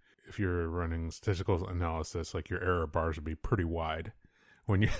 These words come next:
<laughs> like, pretty early on when you're doing those estimates. And then later on, like, you start to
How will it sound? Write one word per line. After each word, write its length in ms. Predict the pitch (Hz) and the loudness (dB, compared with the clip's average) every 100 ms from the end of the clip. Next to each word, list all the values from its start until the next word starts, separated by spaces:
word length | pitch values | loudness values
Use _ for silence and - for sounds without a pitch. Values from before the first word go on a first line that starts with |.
| - | -2
<laughs> 260 | - - 104 | -2 0 2
like, 180 | 95 - | 2 4
pretty 260 | 127 107 | 4 6
early 300 | - 123 110 | 4 4 6
on 320 | 101 90 87 | 6 6 4
when 100 | 90 | 0
you're 120 | 87 85 | 0 2
doing 320 | 87 85 82 | 2 2 0
those 220 | 82 80 | -2 -2
estimates. 640 | 85 80 85 80 78 - - _ - - - - - | -4 -4 -6 -8 -10 -16 -20 _ -20 -20 -20 -20 -6
And 160 | 107 95 | 0 2
then 400 | 92 87 85 85 - _ _ - | 4 2 0 -4 -8 _ _ -6
later 500 | 92 98 110 104 90 | 2 6 8 8 6
on, 480 | 85 82 82 82 87 - | 4 2 0 -2 -6 -4
like, 220 | 82 - | -4 -2
you 100 | 87 | -2
start 320 | - 95 85 | 0 -2 -2
to 400 | - 85 82 82 | -2 0 0 -4